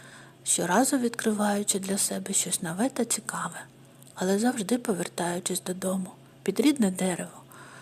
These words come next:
де його чекала затишна норка та солодкі сни. І хоча спочатку маленький їжачок Пух і боявся, його сміливість і допитливість допомогли йому знайти свій шлях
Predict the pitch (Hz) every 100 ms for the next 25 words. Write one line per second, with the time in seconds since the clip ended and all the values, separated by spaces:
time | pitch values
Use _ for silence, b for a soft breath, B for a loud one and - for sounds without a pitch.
0 | B - 196 208 233 262 220 - 185 180
1 | 214 240 185 - 165 170 262 - 196 -
2 | - - 196 - 226 294 - - 190 -
3 | 180 190 - - - - - - - B
4 | B B B B 190 226 226 226 - 214
5 | 214 214 - 190 190 196 196 202 190 196
6 | 190 - 180 - 185 - 214 - 175 208
7 | 285 - - - B B B B - 202
8 | 240 262 - 202 208 277 269 202 - -
9 | 180 214 - 202 208 240 202 - - -
10 | - 214 214 240 294 320 233 185 190 185
11 | 185 175 - 180 - - 196 -